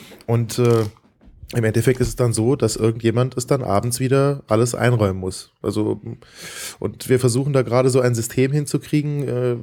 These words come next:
teilweise geht's nur, wenn man sagt, wir räumen gemeinsam auf. Das funktioniert noch ganz gut, aber so dieses alleine, „Räum doch mal jetzt deinen Kram auf“, das funktioniert irgendwie noch gar nicht so richtig.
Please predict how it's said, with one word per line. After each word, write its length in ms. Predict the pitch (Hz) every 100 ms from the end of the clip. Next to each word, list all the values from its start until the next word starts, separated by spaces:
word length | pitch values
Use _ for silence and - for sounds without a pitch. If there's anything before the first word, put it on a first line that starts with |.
| 120 117
teilweise 480 | - 123 127 120 113
geht's 340 | 107 123 123
nur, 200 | 127 139
wenn 100 | 131
man 80 | 123
sagt, 240 | 127 -
wir 80 | 127
räumen 360 | 104 120 123 120
gemeinsam 680 | 120 113 110 143 110 98 92
auf. 460 | 87 104 180 - _ _ - - - -
Das 140 | - -
funktioniert 440 | 120 120 127 123
noch 140 | 120 120
ganz 200 | 117 -
gut, 200 | 147 131
aber 160 | 127
so 80 | 123
dieses 340 | 117 120 120
alleine, 540 | 120 113 104 127 156 147
„Räum 240 | 120 135
doch 180 | 147 -
mal 180 | 117 123
jetzt 220 | 123 -
deinen 220 | 113 110
Kram 340 | - 101 113 147
auf“, 240 | 127 131
das 160 | 123 -
funktioniert 500 | 123 120 127 120 120
irgendwie 280 | 110 107
noch 160 | 107 101
gar 200 | 95 90
nicht 140 | 101
so 120 | - -
richtig. 380 | - - -